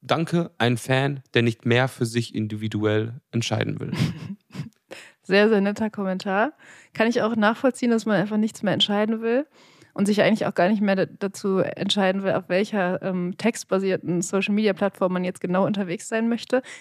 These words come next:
Speaker 2: Sie meint wahrscheinlich einmal X, ehemals Twitter, Mastodon, die <laughs> Nashorn-Plattform, Blue Sky und jetzt seit allerneuestem Threads.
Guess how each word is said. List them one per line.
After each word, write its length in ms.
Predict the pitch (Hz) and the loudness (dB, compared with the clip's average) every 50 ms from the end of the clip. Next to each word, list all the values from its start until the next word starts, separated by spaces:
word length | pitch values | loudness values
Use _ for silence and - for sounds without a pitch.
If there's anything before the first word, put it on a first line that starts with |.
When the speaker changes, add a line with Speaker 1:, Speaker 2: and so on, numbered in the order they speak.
| - _ | -20 _
Speaker 2:
Sie 160 | - 226 226 | 2 6 6
meint 320 | 226 214 214 247 269 262 | 8 8 6 4 4 2
wahrscheinlich 720 | 254 240 - - 240 233 240 240 240 247 254 247 - - - _ _ _ _ _ _ | 0 0 0 2 2 2 2 2 2 0 0 -2 -4 -10 -16 _ _ _ _ _ _
einmal 340 | - 214 233 247 226 208 - - - | 2 4 6 6 4 4 2 2 2
X, 480 | 202 233 277 - - - - - - _ _ _ _ | 2 2 2 0 -4 -10 -12 -12 -14 _ _ _ _
ehemals 440 | 208 214 214 208 196 196 196 - - | 2 4 4 4 2 2 0 -4 -12
Twitter, 460 | - - 226 220 - 269 269 330 - _ _ _ _ _ _ _ _ _ _ _ _ | -6 -6 -6 -2 0 -2 -2 -2 -4 _ _ _ _ _ _ _ _ _ _ _ _
Mastodon, 800 | 190 190 190 220 214 - - - 254 226 240 240 262 302 339 - _ _ _ _ _ _ | 2 4 4 4 2 -2 -4 -4 -2 0 0 2 2 2 0 0 _ _ _ _ _ _
die 80 | - 202 | 2 2
<laughs> 140 | 180 156 151 | 2 4 2
Nashorn-Plattform, 1080 | 220 - 160 - - - 220 220 233 226 - 233 214 214 - - 240 233 240 254 294 - - - - - _ _ | 2 0 0 -2 -2 -2 -2 0 0 0 0 -2 -2 -2 -4 -6 -4 -2 0 -2 -2 -4 -10 -18 -20 -20 _ _
Blue 240 | 220 208 247 294 311 | 0 4 4 4 4
Sky 480 | - - - 233 226 233 247 262 254 - - | 2 -2 0 2 4 4 4 2 0 -2 2
und 240 | - 226 262 262 - - | 4 4 4 4 4 2
jetzt 240 | 226 240 254 - | 2 0 0 0
seit 260 | - 226 208 208 - - | -2 -2 -2 -2 0 2
allerneuestem 640 | 208 254 277 247 214 214 214 214 214 - - 220 208 | 4 4 6 6 6 4 2 2 0 -4 -4 -4 -4
Threads. 680 | - - - - 196 185 170 - - - - - | -4 -4 -2 2 2 2 2 0 -4 -12 -16 -16